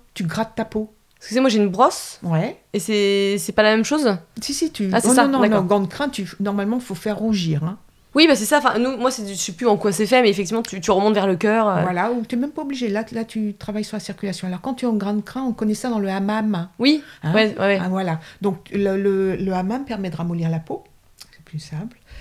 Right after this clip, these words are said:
Speaker 1: Tu grattes et tu fais des grands spaghettis. D'accord ? Il faut, voilà. Dans la peau, il y a une, la couche basale, la couche profonde, des couches profondes de la peau. Il y a des petites cellules qui vont la même, euh, qui ont le même rôle que le foie.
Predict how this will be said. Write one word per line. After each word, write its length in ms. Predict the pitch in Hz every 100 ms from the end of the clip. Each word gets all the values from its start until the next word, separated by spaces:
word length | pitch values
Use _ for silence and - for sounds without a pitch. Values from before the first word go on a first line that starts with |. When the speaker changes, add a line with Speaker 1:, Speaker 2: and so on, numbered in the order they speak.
| - -
Speaker 1:
Tu 120 | -
grattes 320 | 170 175 202
et 40 | 220
tu 100 | -
fais 140 | 160
des 80 | 175
grands 340 | 165 - 202 202
spaghettis. 720 | - - 160 156 160 135 - _ _ _ _ 175
D'accord ? 360 | 151 - 165 - - - - - - -
Il 60 |
faut, 220 | 190 208 196
voilà. 280 | 180 165 160
Dans 200 | 170 214
la 160 | 208 196
peau, 420 | - 233 254 285
il 80 | 247
y 60 |
a 60 | 208
une, 160 | 190 185
la 120 | 175
couche 420 | 170 - 247 208
basale, 460 | 160 185 170 160 151
la 100 | 147 - -
couche 340 | 247 226 - 180 -
profonde, 520 | - 247 - 247 233
des 80 | 196
couches 240 | 190 220 -
profondes 340 | - - 214
de 80 | 180
la 120 | 156
peau. 240 | 151 - 285
Il 60 |
y 40 | 240
a 40 |
des 100 | 196 202
petites 360 | - 359 -
cellules 580 | - - 247 247 269 294 - -
qui 140 | -
vont 180 | 220 233
la 180 | 220 208
même, 560 | 202 208 226 240 254 247 _ - - -
euh, 180 | 180
qui 220 | 180 - 208
ont 100 | 202
le 120 | 202
même 380 | 202 233 233 220
rôle 360 | 202 226 247
que 120 | - 202
le 220 | 185 180
foie. 600 | - - - 240 220 -